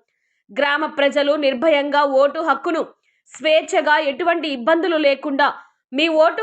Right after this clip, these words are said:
హక్కును వినియోగించుకునేందుకు మీకు అండగా మేము ఉన్నామని కేంద్ర బలగాలు కవాతు నిర్వహించారు.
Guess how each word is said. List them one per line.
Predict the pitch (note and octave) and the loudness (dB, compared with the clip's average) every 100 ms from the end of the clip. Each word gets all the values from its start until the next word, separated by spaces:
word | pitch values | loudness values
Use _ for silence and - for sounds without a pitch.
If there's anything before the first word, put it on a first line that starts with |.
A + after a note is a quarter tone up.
| G4+ | 0
హక్కును | D#4 E4+ D4+ C#4 | 0 -2 -2 0
వినియోగించుకునేందుకు | D4 E4 D4 D4 C#4+ D#4+ C#4+ C#4+ C4 C#4+ F#4 - _ _ B3+ | 2 0 0 -6 -8 -4 -2 0 -2 -4 -6 -8 _ _ -4
మీకు | E4 F4+ D4+ | -2 2 2
అండగా | C#4 D#4+ D#4 E4+ | 2 0 2 2
మేము | D#4+ D4 C#4+ C4+ | 0 0 0 0
ఉన్నామని | C#4+ D#4 D#4 D4+ D4+ - _ _ - | 0 0 0 -2 -4 -10 _ _ -2
కేంద్ర | D#4 G4 F#4+ D4+ C#4 | 0 0 -2 0 0
బలగాలు | D4 D4+ C#4+ C#4+ D#4 D4 | 0 0 0 -2 -2 0
కవాతు | C#4+ D#4+ - D4 | 2 2 0 -4
నిర్వహించారు. | A#3 G#3+ A#3 A3+ B3 A#3 A#3 | -4 -2 -4 -2 0 2 2